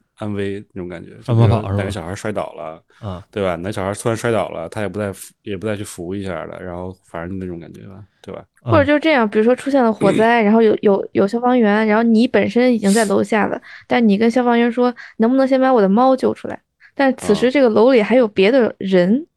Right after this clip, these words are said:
Speaker 3: 你知道吗？
Speaker 2: 哦，哦。
Speaker 3: 你就是为了让消防员去救你的猫，然后把这个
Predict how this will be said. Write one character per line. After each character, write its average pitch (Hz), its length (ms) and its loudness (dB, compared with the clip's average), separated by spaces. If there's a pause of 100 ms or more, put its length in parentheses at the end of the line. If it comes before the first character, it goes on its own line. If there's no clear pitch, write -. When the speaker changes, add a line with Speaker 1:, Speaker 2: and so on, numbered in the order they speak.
(140)
Speaker 3:
你 196 100 -2
知 185 40 2
道 185 160 2
吗？ 117 80 2
Speaker 2:
哦， 127 480 0
哦。 208 80 4
Speaker 3:
你 190 160 6
就 247 100 4
是 254 160 4
为 262 140 4
了 240 80 2
让 226 400 0
消 277 160 0
防 269 180 4
员 240 200 2
去 226 280 2 (200)
救 269 160 4
你 208 100 4
的 180 100 2
猫， 262 300 2
然 233 100 4
后 247 40 2
把 190 160 2
这 214 100 0
个 220 100 4